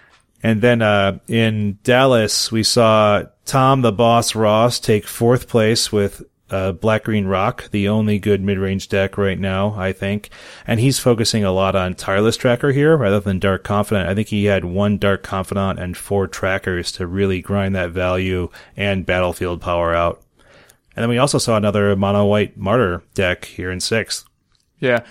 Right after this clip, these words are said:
Speaker 2: Knoxville was also taken down by the Rock. Uh, unlike Ross's build in Dallas, this one still had a playset of Bobs. Um,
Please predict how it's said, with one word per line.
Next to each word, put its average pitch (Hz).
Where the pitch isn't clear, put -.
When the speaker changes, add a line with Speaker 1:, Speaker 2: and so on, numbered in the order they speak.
Speaker 2:
Knoxville 143
was 131
also 127
taken 113
down 107
by 104
the 107
Rock. 101
Uh, 113
unlike 175
Ross's 127
build 143
in 117
Dallas, 113
this 139
one 185
still 139
had 139
a 127
playset 135
of 117
Bobs. -
Um, 110